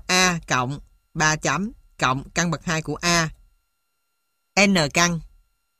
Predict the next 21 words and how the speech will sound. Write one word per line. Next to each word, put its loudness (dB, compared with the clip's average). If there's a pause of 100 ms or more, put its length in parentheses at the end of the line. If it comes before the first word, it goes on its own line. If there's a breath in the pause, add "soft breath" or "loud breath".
(180)
A 6
lớn 4
hơn 2
không. 0 (1200)
A. 6 (400)
Chứng 4
minh 2
rằng 2
dãy 4
A 2
N 2
là 4
dãy 0
tăng 2 (140)
và 2
bị 2
chặn -2
trên. 2 (1300)
B. 4 (460)
Tìm 4
lim 2